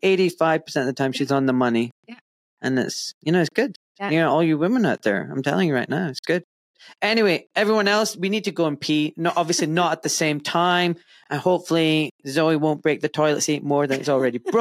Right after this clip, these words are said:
Speaker 1: broken. But listen, guys, I love you. The sixty-five percent of you who've listened to the end, um, thank you so much. Um, most of you listening, I know you're not subscribing to me 'cause I can see it on my counter how many are, and it's a, it's not a very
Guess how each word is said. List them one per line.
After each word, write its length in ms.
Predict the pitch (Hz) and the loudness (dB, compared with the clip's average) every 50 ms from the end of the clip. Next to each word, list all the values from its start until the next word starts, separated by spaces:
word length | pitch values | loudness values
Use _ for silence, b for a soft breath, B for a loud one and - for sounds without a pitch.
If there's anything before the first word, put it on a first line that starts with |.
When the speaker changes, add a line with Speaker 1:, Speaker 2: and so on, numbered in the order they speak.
| 226 220 | 2 2
Speaker 1:
broken. 600 | 190 - - 214 208 202 202 202 202 196 196 190 b b b b b b b _ _ | 0 0 0 2 2 2 2 2 2 2 0 -2 b b b b b b b _ _
But 100 | 175 175 | 0 0
listen, 240 | 190 196 196 208 185 | 2 2 2 0 0
guys, 300 | 165 185 175 175 175 180 - - | 2 2 2 2 0 0 0 0
I 80 | 180 | 2
love 320 | 175 180 196 202 202 180 185 | 2 4 2 2 0 0 -2
you. 180 | 208 214 208 | 0 0 0
The 80 | 175 180 | 0 0
sixty-five 480 | 175 - 190 - 190 160 180 175 175 | 0 -2 -2 -2 -2 0 0 0 0
percent 200 | 175 - 175 165 | 0 -2 -2 0
of 40 | 165 | 0
you 80 | 165 160 | 2 2
who've 160 | 160 151 139 | 2 0 0
listened 300 | 156 170 165 - 180 170 | 0 0 0 0 0 0
to 60 | 170 165 | 0 0
the 100 | - 165 | 0 0
end, 240 | 160 165 165 160 - - | 0 0 -2 -4 -10 -14
um, 220 | 143 147 147 143 - _ | -14 -14 -14 -16 -12 _
thank 200 | - 175 175 175 | -4 -4 -4 -4
you 60 | 175 165 | -8 -6
so 140 | - 165 | -4 -4
much. 520 | 156 156 170 190 214 254 254 - - - b b b b b b b _ - | -2 0 0 2 2 0 0 -2 -6 -8 b b b b b b b _ -4
Um, 360 | 160 165 170 170 165 170 170 - _ _ - | -2 0 0 0 0 -2 -2 -4 _ _ -2
most 300 | 175 196 214 220 220 233 | 0 2 2 2 2 0
of 140 | 214 175 | -2 0
you 100 | 170 196 | 0 0
listening, 480 | 190 180 196 190 190 - 202 202 196 175 - | 2 2 0 0 0 0 0 0 0 0 -2
I 80 | 127 123 | -4 -2
know 220 | 123 127 127 131 | 0 0 0 0
you're 180 | 143 156 185 190 | 0 0 0 2
not 200 | 180 165 - - | 2 0 0 -2
subscribing 640 | - 151 - - - - 135 127 127 120 123 127 - | -6 -10 -10 -10 -6 -2 0 0 0 0 0 -4 -2
to 60 | 135 | -4
me 80 | 143 135 | -6 -6
'cause 140 | - - 135 | -2 -2 -2
I 80 | 123 120 - | -2 -2 -4
can 140 | - 135 117 | -8 -10 -8
see 240 | - - 156 156 | -4 -2 0 0
it 80 | 147 - | 0 0
on 140 | - 135 127 | 0 0 0
my 140 | 123 123 110 | 0 0 -2
counter 380 | - - 135 135 135 131 131 120 | -2 -2 -2 -2 0 -2 -4 -4
how 120 | 123 127 | -2 -2
many 180 | 123 117 117 120 | -2 0 2 2
are, 140 | 123 120 | 2 2
and 80 | 117 113 | 0 0
it's 160 | - - - | -2 -4 -4
a, 120 | 117 113 110 - | -4 -4 -4 -4
it's 140 | 117 - 127 | -8 -6 -4
not 160 | 131 123 - | -4 -2 -4
a 40 | 104 | -2
very 320 | 110 120 117 113 117 113 | -2 -2 0 0 0 -2